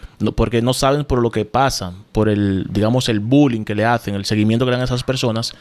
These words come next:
aunque estemos en pleno siglo veintiuno, eh, yo creo que hay que entrar, hay que abogar más por la igualdad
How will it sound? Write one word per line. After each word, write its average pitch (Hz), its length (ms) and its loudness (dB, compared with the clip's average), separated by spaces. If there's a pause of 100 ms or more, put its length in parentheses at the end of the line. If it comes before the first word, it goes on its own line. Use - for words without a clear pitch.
(280)
aunque 113 260 0
estemos 147 300 -2
en 170 80 -2
pleno 170 180 2
siglo 151 220 2
veintiuno, 123 580 0 (600)
eh, 101 640 0 (220)
yo 117 180 0
creo 143 160 2
que 131 260 0
hay 120 180 -2
que 143 320 -2
entrar, 104 1040 -2
hay 101 140 -4
que 107 380 0 (500)
abogar 127 680 -2
más 120 280 0
por - 540 0
la 120 320 2
igualdad 110 680 0